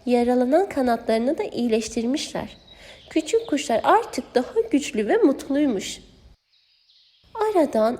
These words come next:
epey zaman geçmiş. Diğer ormandaki fırtına tamamen bitmiş.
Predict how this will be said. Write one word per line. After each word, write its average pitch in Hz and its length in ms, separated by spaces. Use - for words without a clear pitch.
epey 262 680
zaman 226 520
geçmiş. 202 600
Diğer 392 260
ormandaki 220 640
fırtına 302 480
tamamen 208 640
bitmiş. - 540